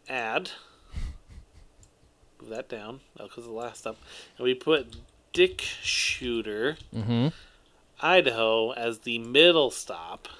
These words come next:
Speaker 1: It extends the trip via Mud Flat Road to ten hours and twenty-three minutes. Because apparently, no, it makes it go to Dick Shooter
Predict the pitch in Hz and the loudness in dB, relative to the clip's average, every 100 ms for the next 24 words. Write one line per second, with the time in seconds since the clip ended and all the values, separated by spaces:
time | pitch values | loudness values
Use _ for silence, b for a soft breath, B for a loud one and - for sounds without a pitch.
0 | _ B B B - 131 131 - - 190 | _ B B B -2 0 0 -4 8 8
1 | 262 202 - 135 - - 123 - 135 127 | 8 2 -4 -8 -4 -2 -2 -4 -4 2
2 | 131 123 123 139 170 - - 165 165 - | 4 2 4 6 6 2 -2 2 2 0
3 | 135 156 160 131 127 b - - 135 - | -2 4 6 6 0 b -8 -6 -6 -2
4 | - - 185 165 170 160 151 143 - 147 | 6 8 10 12 12 12 8 4 2 0
5 | 139 131 131 123 110 90 - - - - | 0 -2 0 -2 -2 -10 -14 -18 -20 -20
6 | - - - - B B B B 175 - | -20 -20 -20 -20 B B B B 4 10
7 | 208 180 175 - 208 233 214 202 185 B | 12 12 10 6 6 8 8 8 8 B
8 | B - 165 202 156 160 185 - 156 160 | B 4 8 12 12 10 8 6 6 8
9 | 180 180 208 - 190 160 151 | 8 6 4 6 6 8 6